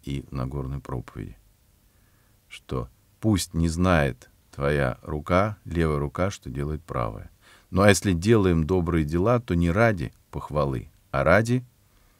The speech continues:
того, чтобы прославить Бога. Тогда светит свет вас пред людьми –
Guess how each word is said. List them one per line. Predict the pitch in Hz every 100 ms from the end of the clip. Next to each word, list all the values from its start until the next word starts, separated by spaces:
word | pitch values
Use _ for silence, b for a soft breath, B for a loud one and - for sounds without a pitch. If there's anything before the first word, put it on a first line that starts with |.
| b b b b _
того, | - 71
чтобы | 85 76 69
прославить | 65 - 71 65 58
Бога. | 57 53 - _ _ _ _ _ _ _ _ - -
Тогда | 71 64 65
светит | - 127 120 90
свет | 98 90
вас | 78 71 -
пред | 80 71
людьми – | 76 73 67 55